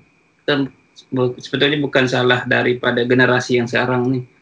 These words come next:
Kalau aku mandangnya tuh dari yang di atas gitu kan, misalnya kalau dulu kan kita patokan dengan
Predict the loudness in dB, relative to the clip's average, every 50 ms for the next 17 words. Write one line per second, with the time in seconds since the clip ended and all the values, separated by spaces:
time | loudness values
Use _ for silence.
0 | _ _ _ _ _ _ -20 -20 -20 -14 -6 -2 0 0 0 2 2 2 2 4
1 | 4 2 2 2 0 0 -2 -2 -2 -2 -2 0 0 0 2 2 2 2 2 2
2 | 2 0 0 -2 -4 -8 -14 -20 _ _ _ _ _ _ _ -20 -20 -20 _ -20
3 | -20 -20 -12 -4 0 2 2 2 2 0 -2 -2 0 0 0 0 2 0 0 0
4 | 0 0 0 -2 -4 -6 -2 2 2 4 4 2 2 2 2 2 2 2 2 0
5 | 0 0 0 0 0 0 0 2 2 2 2 2 0